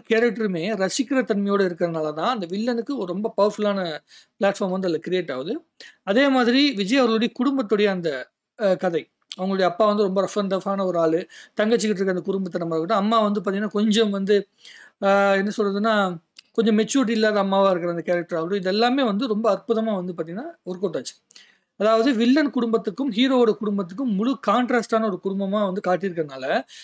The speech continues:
நமக்கு வந்து வில்லனை தனியாவும் ஹீரோவை தனியாவும் புரிஞ்சுக்கிற அந்த தன்மை வந்து இந்த படத்துல வந்துச்சு. அதை தவிர்த்து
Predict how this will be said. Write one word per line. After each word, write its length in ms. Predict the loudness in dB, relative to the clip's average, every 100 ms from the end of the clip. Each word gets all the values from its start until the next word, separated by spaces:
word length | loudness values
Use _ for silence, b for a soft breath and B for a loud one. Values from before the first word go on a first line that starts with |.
| B
நமக்கு 320 | 0 0 2
வந்து 220 | 2 2 0
வில்லனை 380 | 0 0 -2
தனியாவும் 540 | -2 -2 0 0 0 -2
ஹீரோவை 340 | 0 2 2 2
தனியாவும் 340 | -2 -2 -4
புரிஞ்சுக்கிற 440 | -2 -2 0 0 0 0 -2
அந்த 240 | -6 -6 -4
தன்மை 320 | -2 -2 -2
வந்து 200 | -4 -6
இந்த 80 | -4
படத்துல 280 | -4 -4 -6
வந்துச்சு. 300 | -6 -14 -18 _ _ _ b b b _
அதை 140 | 0 4
தவிர்த்து 440 | 4 2 2